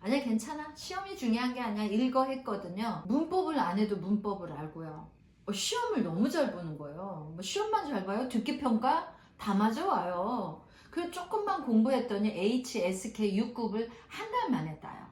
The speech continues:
두 달 정도 그냥 편안하게 했더니 토익 구백 그냥 올라가요. 네, 그 어렵다는 의료 통역을 중국어, 영어로 육 개월 만에 따요.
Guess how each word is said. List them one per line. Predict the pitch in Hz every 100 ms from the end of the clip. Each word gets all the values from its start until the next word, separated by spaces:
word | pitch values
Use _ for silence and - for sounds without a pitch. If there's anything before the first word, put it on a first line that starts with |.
| -
두 | - 262 311
달 | 370 370
정도 | 285 269 339
그냥 | 359 262 262 254
편안하게 | 381 415 403 302 262
했더니 | 254 233 226 311 381 - -
토익 | - 415 392 -
구백 | - 226 240 247
그냥 | - 226 240 196
올라가요. | 165 170 160 - 156 - - -
네, | 165
그 | - 226 269
어렵다는 | 175 208 208 180 165 165
의료 | 185 226 285
통역을 | - 196 165 151 165 170 226 214 160 160 - - -
중국어, | - 240 247 254 220 202
영어로 | 160 170 170 165 233 190
육 | 214 -
개월 | 320
만에 | 262 165 156
따요. | 190 196 156 151 127 -